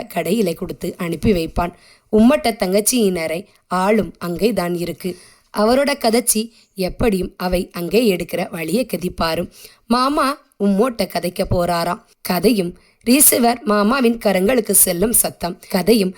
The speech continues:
ரிசீவர் மாமாவின் கரங்களுக்கு செல்லும் சத்தம் தொலைக்காக இருந்த போதும் தெளிவாகவே எனது காதில் விழுகிறது.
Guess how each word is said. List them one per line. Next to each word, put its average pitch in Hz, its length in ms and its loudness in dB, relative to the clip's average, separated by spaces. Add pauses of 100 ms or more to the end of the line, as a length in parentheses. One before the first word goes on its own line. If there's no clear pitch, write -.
(120)
ரிசீவர் 233 560 2
மாமாவின் 190 500 2
கரங்களுக்கு 254 560 0 (100)
செல்லும் 190 460 0
சத்தம் 175 440 -4 (260)
தொலைக்காக 247 540 2
இருந்த 247 300 0
போதும் 190 380 -4 (200)
தெளிவாகவே 196 600 0 (120)
எனது 190 340 -2
காதில் 170 360 -4
விழுகிறது. 170 500 -6